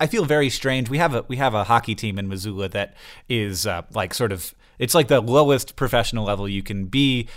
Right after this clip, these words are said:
Uh, and the, a lot of the pe-, players on the team are, are, like, sixteen, fifteen even years old. Um,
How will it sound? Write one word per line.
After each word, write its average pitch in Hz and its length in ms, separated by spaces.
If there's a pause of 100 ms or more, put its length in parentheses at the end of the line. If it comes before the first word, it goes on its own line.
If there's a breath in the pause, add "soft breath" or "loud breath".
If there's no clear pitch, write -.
(160 loud breath)
Uh, 101 420 (380)
and 113 360
the, 110 320
a 135 80
lot 147 280
of 147 140
the 123 100
pe-, 147 160
players 143 420
on 123 80
the 107 80
team 185 300
are, 101 280 (120)
are, 101 220
like, 98 240
sixteen, 147 720 (240)
fifteen 156 520
even 160 480
years 139 240
old. 143 300 (360 loud breath)
Um, 107 440